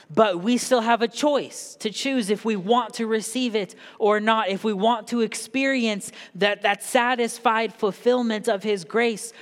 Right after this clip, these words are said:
or not. And all of this was done for the purpose of us as the church, not us individually, but us as the church,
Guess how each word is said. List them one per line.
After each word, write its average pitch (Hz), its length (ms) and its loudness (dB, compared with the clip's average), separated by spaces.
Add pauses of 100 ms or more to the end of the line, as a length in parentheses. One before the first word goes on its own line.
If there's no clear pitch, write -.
(140)
or 214 400 4 (200)
not. 185 540 -2 (220)
And 190 180 2
all 254 380 4
of 262 160 0
this 240 260 0
was 208 260 -2
done 151 680 -4 (440)
for 214 200 2
the 214 120 2
purpose - 1000 -2 (240)
of 196 200 2
us 214 680 -2 (180)
as 196 280 2
the 214 120 -2
church, - 640 0
not 202 240 2
us 233 240 -2
individually, 220 600 0
but 208 180 -2
us 220 200 -2
as 202 200 -2
the 196 120 -6
church, - 600 -2